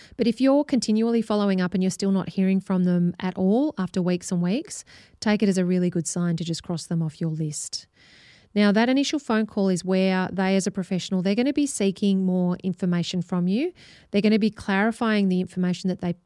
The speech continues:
that you put into your inquiry form. And they're also gonna be educating you on their process and how they work with you, plus what the next steps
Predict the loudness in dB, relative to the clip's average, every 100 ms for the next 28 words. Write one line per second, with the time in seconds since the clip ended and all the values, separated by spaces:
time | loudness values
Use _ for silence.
0 | -8 -4 -2 -2 0 0 -2 -2 -2 0
1 | -4 -4 -2 -2 -2 -2 -2 -4 -8 -20
2 | -20 _ 0 2 0 -2 0 0 0 0
3 | -2 -2 -2 -2 -2 0 2 2 2 0
4 | 0 0 0 -2 -2 -4 -4 -2 -4 -4
5 | -6 -4 -4 -2 -2 0 -2 -2 -4 -2
6 | -2 -4 -10 -20 -14 -2 -2 0 -2 2
7 | 0 0 -4 -8 -8 -6 -10